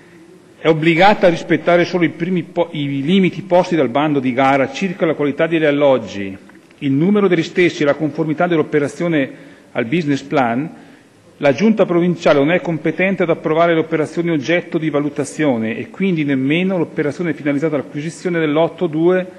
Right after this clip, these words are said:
del complesso Corti Fiorite a Trento, che è stato citato nell'interrogazione. La provincia partecipa alla governance del fondo attraverso la presenza di un componente del comitato consultivo, organo di collaborazione del consiglio di amministrazione del fondo,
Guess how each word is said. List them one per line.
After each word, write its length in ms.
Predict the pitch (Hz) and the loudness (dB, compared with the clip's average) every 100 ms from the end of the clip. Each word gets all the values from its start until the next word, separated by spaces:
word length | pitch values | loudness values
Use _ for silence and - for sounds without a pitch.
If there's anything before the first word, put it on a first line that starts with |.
| - - - _ | -20 -20 -20 _
del 200 | 135 131 | -6 -4
complesso 640 | 151 135 - 160 160 139 | -4 -6 -4 -4 -4 -6
Corti 340 | - 165 - | -4 -6 -6
Fiorite 460 | 147 175 165 156 160 | -6 -2 -2 -2 -2
a 40 | |
Trento, 380 | 156 139 127 131 | -2 -2 -2 -6
che 60 | 123 | -8
è 20 | |
stato 180 | 127 139 | -8 -10
citato 640 | 131 - 127 123 139 131 | -10 -6 -8 -6 -6 -6
nell'interrogazione. 1040 | 113 120 123 123 113 113 - 117 110 104 107 - _ _ _ - _ _ _ _ _ _ _ _ _ - | -6 -8 -8 -8 -6 -8 -10 -10 -10 -12 -14 -20 _ _ _ -20 _ _ _ _ _ _ _ _ _ -4
La 100 | 143 | 0
provincia 500 | 180 208 196 - 151 | 2 4 2 0 0
partecipa 600 | 156 143 190 190 165 147 | 0 0 0 0 0 0
alla 120 | 143 | 2
governance 520 | 131 160 156 127 127 | 2 2 2 0 -2
del 140 | 143 139 | -4 -4
fondo 560 | 170 147 135 147 170 | 0 0 2 0 0
attraverso 600 | 156 139 175 151 175 180 | 0 -2 -2 0 -2 -2
la 100 | 160 | -4
presenza 440 | 156 151 170 165 139 | -4 -2 -2 -2 -2
di 60 | |
un 100 | 139 | -2
componente 540 | 143 147 151 160 160 147 | -4 -6 -2 -2 0 -2
del 100 | 120 | -2
comitato 480 | 135 135 143 139 | -4 -2 -2 -2
consultivo, 840 | 139 135 120 117 - 110 104 180 185 - - - _ _ _ - | -4 -4 -4 -8 -6 -4 0 0 -2 -12 -20 -20 _ _ _ 0
organo 440 | 156 165 151 147 | 2 4 2 0
di 100 | 131 | -2
collaborazione 600 | 135 156 143 143 139 175 | -2 0 0 0 0 0
del 120 | 165 131 | 0 0
consiglio 280 | 143 147 | -4 -2
di 60 | 156 | 0
amministrazione 440 | 151 147 127 156 | 0 -4 -6 -4
del 120 | 113 110 | -4 -6
fondo, 520 | - 113 110 143 | -6 -6 -4 -4